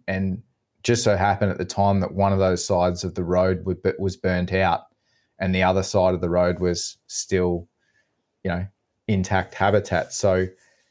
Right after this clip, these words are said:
the night that we got there just happened to be the perfect weather window late in October where, um, the temperatures just jumped up a good probably eight or ten degrees.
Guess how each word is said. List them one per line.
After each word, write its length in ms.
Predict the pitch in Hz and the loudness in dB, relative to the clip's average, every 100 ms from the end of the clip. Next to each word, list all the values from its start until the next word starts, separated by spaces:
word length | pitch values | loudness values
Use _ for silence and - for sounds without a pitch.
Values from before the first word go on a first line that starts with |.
| _ | _
the 80 | 101 | 0
night 260 | 104 107 - | 2 2 2
that 80 | 101 | 0
we 160 | 98 | 2
got 260 | 90 101 95 | 2 2 2
there 160 | 98 | 0
just 200 | 92 98 | 0 -2
happened 360 | - 98 98 95 | -2 -2 0 -4
to 60 | 98 | -2
be 140 | 95 | -2
the 100 | 90 | -4
perfect 500 | - 104 98 - - | -2 2 2 0 -6
weather 340 | 95 98 98 | -2 0 2
window 580 | 95 95 92 90 90 92 - | 2 0 2 2 0 -2 -4
late 300 | 98 92 92 | 0 0 0
in 100 | 98 92 | -2 -4
October 580 | 92 - 95 95 92 | -4 -2 0 2 0
where, 480 | 90 92 90 90 87 _ _ _ _ _ _ _ - - | 0 2 2 0 -4 _ _ _ _ _ _ _ -14 -2
um, 560 | 92 92 87 85 85 - _ _ - - - - - - - - _ _ _ _ - _ _ | 2 2 2 -2 -6 -12 _ _ -14 -14 -20 -20 -20 -20 -20 -20 _ _ _ _ -20 _ _
the 1160 | 98 110 107 101 101 98 98 98 98 98 - - _ - | 0 4 4 4 4 4 4 4 4 2 0 -6 _ -2
temperatures 600 | 120 110 113 - 98 - | 0 2 0 0 -2 -2
just 240 | 98 - | -6 -2
jumped 260 | 104 90 98 | -2 0 0
up 320 | 92 - _ _ | 0 -2 _ _
a 80 | 101 | -6
good 400 | 98 98 90 85 - _ _ _ _ - _ _ | -2 0 -2 -6 -16 _ _ _ _ -20 _ _
probably 360 | 113 101 95 - 98 | 0 2 0 0 0
eight 180 | 98 | 2
or 100 | 95 | 0
ten 280 | 90 95 92 | -2 -2 -2
degrees. 680 | 90 - 90 87 87 - | -4 -2 -2 -2 -4 -10